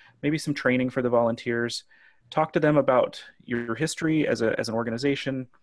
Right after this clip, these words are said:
um, your goals, your vision, um, and maybe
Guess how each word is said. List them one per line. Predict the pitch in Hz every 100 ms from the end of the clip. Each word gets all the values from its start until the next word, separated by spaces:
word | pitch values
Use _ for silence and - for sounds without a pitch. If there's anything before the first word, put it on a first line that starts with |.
| - _ _ -
um, | 113 113 113
your | 107
goals, | 151 151 143 131 117
your | 117
vision, | 139 139 135 131 - - _ _ - - _ _
um, | 117 117 113 117
and | 143
maybe | 151 160 156